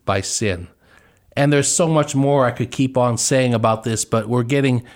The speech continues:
towards the end of our time here. And I just want to end it with this thought, is this. Liberty comes when I die to self, as the scripture says,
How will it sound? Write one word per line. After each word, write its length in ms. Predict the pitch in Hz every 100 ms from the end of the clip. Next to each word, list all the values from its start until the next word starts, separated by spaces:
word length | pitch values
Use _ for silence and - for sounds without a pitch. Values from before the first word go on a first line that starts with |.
| _
towards 360 | - 139 131 113
the 180 | 117 117
end 200 | 127 123
of 100 | 110
our 160 | 107
time 500 | - - 147 156 147
here. 360 | 110 113 107 104 - - -
And 100 | 147
I 80 |
just 240 | 202 208 -
want 260 | 170 151 -
to 360 | 143 123 113 - - _
end 240 | 143 147
it 200 | 147 143
with 180 | 120 113
this 260 | 127 123 -
thought, 460 | 127 110 104 - _ _ _
is 220 | 123 113
this. 440 | 123 113 - - - _ - - - -
Liberty 540 | 113 135 208 220 214 214
comes 720 | - 156 143 139 139 - - _ _ _ _ _ -
when 240 | 117 120 -
I 180 | 123 120
die 460 | 117 127 135 135
to 200 | 135 -
self, 640 | 107 - 131 104 90 - _
as 220 | 113 110
the 80 | 107
scripture 440 | - - 135 - 131
says, 520 | - 131 113 107